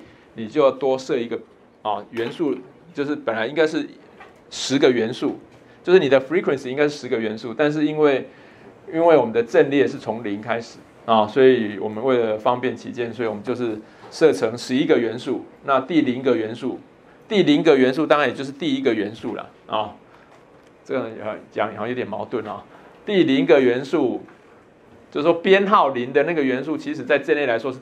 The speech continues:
第一个啦，啊，这样比较完，完整了哈，我们就这样讲。那第零个元素我们就不用了哈，那我们就是直接从一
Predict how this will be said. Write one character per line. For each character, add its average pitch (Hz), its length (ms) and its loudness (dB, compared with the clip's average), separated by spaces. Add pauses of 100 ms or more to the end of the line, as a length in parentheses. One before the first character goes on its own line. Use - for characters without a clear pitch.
第 139 260 -2
一 131 40 -2
个 110 180 -4
啦， - 100 -14 (120)
啊， 117 280 2 (400)
这 147 100 2
样 135 100 2
比 117 80 -10
较 127 120 4
完， 117 260 -2
完 110 200 -2
整 107 160 -10
了 104 80 -10
哈， 104 160 -4
我 101 60 -10
们 104 80 -16
就 120 100 -6
这 127 100 -6
样 113 140 -6
讲。 - 160 -12 (300)
那 151 260 -2 (100)
第 196 120 -2
零 147 180 -2
个 147 100 2
元 120 160 -2
素 131 100 -8
我 117 40 -4
们 110 80 -10
就 120 80 -14
不 107 120 -14
用 110 240 -4
了 - 80 -14
哈， 107 280 -2 (200)
那 131 100 0
我 120 40 2
们 113 80 -4
就 127 100 -2
是 123 60 -4
直 123 100 -16
接 113 140 2
从 110 260 -4
一 131 260 -4